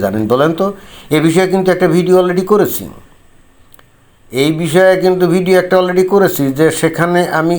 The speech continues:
এই যে ছয়জন হাদিস লেখক তারা কোথায় বাড়ি,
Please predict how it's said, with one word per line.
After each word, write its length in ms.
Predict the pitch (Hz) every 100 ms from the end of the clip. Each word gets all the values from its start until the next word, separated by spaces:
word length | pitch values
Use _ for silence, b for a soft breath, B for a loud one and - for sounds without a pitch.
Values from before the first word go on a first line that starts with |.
| -
এই 60 | 160
যে 100 | 160
ছয়জন 380 | - 151 165 135
হাদিস 380 | 147 160 165 -
লেখক 440 | 156 156 156 135 127 - B B B B B B
তারা 180 | 147 151
কোথায় 460 | - 160 151 160 160
বাড়ি, 280 | 160 156